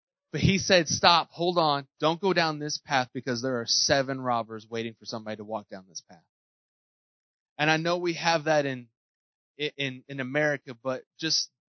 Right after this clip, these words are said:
like, there is still just, like, the overwhelming sensation of, like,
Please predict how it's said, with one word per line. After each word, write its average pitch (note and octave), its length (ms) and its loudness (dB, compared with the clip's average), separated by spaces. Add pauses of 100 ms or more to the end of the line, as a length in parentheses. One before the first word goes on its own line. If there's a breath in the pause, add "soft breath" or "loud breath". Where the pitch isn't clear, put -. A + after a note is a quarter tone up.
like, C#3 160 -4 (140)
there E3+ 160 0
is D#3 200 0
still C3+ 640 -6
just, B2 240 -14
like, A#2 220 -14 (520)
the C#3 120 -14
overwhelming C3+ 600 -6
sensation A#2 600 -14
of, A2 120 -20
like, A#2 140 -12